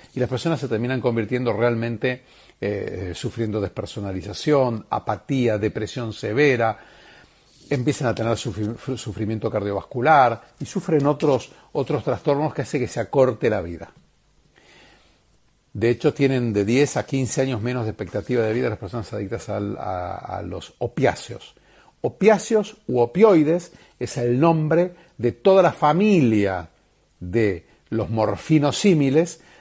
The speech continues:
drogas cuyo mecanismo de acción es la morfina, y dentro de este grupo de opiáceos u opioides hay un grupo sintético muy poderoso que es el fentanilo y sus derivados, dentro de los cuales está el carfentanilo.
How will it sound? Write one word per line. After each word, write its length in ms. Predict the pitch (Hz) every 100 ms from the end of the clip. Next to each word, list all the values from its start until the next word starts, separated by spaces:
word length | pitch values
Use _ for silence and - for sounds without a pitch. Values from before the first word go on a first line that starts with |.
| _
drogas 440 | 107 135 156 123
cuyo 300 | - 123 113
mecanismo 600 | 107 104 113 151 156 143
de 120 | 120 117
acción 420 | - - 180 175
es 240 | - -
la 180 | 123 101
morfina, 680 | 101 107 - 208 170 180 180 - - - _
y 140 | - 151
dentro 440 | 214 220 180 175
de 80 | 170
este 160 | - 175
grupo 280 | 190 160
de 120 | 123 117
opiáceos 580 | - 185 170 175 -
u 60 | 156
opioides 640 | 156 208 196 165 156 151 -
hay 160 | 165
un 180 | 165 165
grupo 360 | 160 175 139 117
sintético 840 | - 135 135 190 175 - 104 120
muy 360 | 107 131 190 202
poderoso 800 | - 180 175 190 185 - 202 202 - _ -
que 220 | 139 147
es 160 | 156
el 160 | 156 120
fentanilo 640 | - 180 175 170 180 190
y 80 | 165
sus 340 | - 381 160 123
derivados, 680 | 123 120 113 101 95 - _ _ - - _
dentro 440 | 107 139 156 156 160
de 60 |
los 160 | 160 156
cuales 380 | 180 180 180 143
está 340 | - 165 165
el 240 | 143 120 104
carfentanilo. 1120 | 160 156 143 120 120 101 95 87 87 80